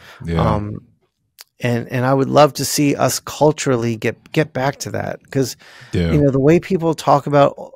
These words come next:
Speaker 2: o-, old people and the, the way people
Speaker 1: Yeah.
Speaker 2: treat them, it's like they write them off. It's like, "Man, you could learn so much from that person."
Speaker 1: Yeah.
Speaker 2: But, you know, also you asked about my excitement.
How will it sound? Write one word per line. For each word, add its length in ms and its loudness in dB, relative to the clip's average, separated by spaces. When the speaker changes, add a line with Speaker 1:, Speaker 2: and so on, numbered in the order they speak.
Speaker 2:
o-, 240 -2
old 300 2
people 560 0
and 200 -2
the, 100 -4
the 120 -4
way 160 2
people 400 -4
Speaker 1:
Yeah. 260 0
Speaker 2:
treat 400 2
them, 160 2
it's 180 -2
like 140 0
they 120 2
write 280 2
them 180 -2
off. 240 2
It's 140 -6
like, 180 -8
"Man, 280 -10
you 60 -10
could 160 -10
learn 280 -4
so 200 -8
much 280 -12
from 140 -12
that 200 -10
person." 540 -10
Speaker 1:
Yeah. 180 -2
Speaker 2:
But, 220 0
you 80 2
know, 100 4
also 280 0
you 120 4
asked 240 2
about 220 2
my 100 -2
excitement. 680 -2